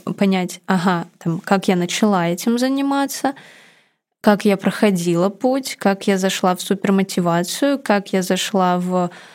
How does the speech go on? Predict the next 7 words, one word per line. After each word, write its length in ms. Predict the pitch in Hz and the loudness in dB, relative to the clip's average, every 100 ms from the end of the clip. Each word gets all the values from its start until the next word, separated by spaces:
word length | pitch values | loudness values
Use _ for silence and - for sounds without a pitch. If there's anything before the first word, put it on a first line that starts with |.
| - | -10
выгорание, 800 | 175 196 190 190 180 180 214 254 | 0 2 2 0 2 2 2 0
как 200 | 247 202 | -2 -2
я 80 | 196 | -2
горела 540 | 185 202 185 180 185 | 0 0 0 0 2
неистово, 680 | 214 233 240 233 - 254 262 | 2 0 -2 -4 -4 -2 -2
потом, 640 | 254 208 196 208 214 208 - | -2 -4 -2 0 0 -2 -4
э, 380 | - 202 196 190 | -4 0 0 -2